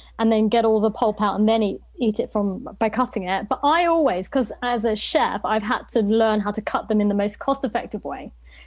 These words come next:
So I always would put the mango sort of up facing, knowing that the stone was in the middle, and I'd cut the big halves off around the stone and then go on the other side. And then I would take the stones for myself on my break.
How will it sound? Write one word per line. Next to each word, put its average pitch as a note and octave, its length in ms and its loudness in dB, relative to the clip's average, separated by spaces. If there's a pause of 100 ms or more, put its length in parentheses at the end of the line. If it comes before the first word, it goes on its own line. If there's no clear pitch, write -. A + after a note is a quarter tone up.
So B3 400 2 (260)
I C4 200 4
always B3+ 600 4 (280)
would A3+ 180 0
put D#4 220 0
the C4 80 4
mango C4 340 4
sort G#3 280 0
of - 120 -20
up - 240 -2 (380)
facing, G3 680 0
knowing B3 300 2
that G#3 100 -2
the A#3 60 -2
stone C4 360 2
was B3+ 140 4
in A#3 80 2
the A3+ 80 4
middle, G3 320 2
and F#3 80 -2
I'd F#3 160 -4
cut - 240 -8
the G3+ 80 0
big B3 420 2
halves F#3+ 480 0 (140)
off A3+ 480 0 (340)
around G#3+ 300 2
the G#3 80 2
stone C4 460 2 (240)
and A#3 120 4
then G#3+ 120 2
go G#3+ 200 2
on A3+ 160 2
the G3+ 120 0
other G3+ 160 -2
side. G3 520 0 (400)
And A3+ 80 0
then A3 120 2
I B3+ 100 2
would C4+ 160 0
take - 180 -4
the G3+ 60 -10
stones G3+ 320 -2
for G#3 60 -6
myself F#3 440 -2
on E3+ 60 -8
my E3+ 100 -6
break. A#3+ 420 0